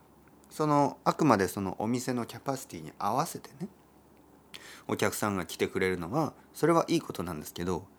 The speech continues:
この時代、コントロールできないですよね、そういうこと。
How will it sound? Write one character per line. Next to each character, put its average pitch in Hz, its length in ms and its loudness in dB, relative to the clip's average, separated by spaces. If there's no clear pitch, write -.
こ - 180 -2
の 226 200 0
時 180 160 -2
代、 165 340 -2
コ - 140 -2
ン 240 40 -4
ト 427 80 4
ロ - 100 2
ー - 40 -4
ル - 60 -10
で - 120 -12
き - 120 -4
な 427 80 0
い 330 60 -2
で 170 60 -6
す - 120 -12
よ - 60 -8
ね、 127 220 -6
そ - 140 -4
う 95 40 0
い 87 40 -2
う - 20 -10
こ 90 120 -8
と。 - 180 -12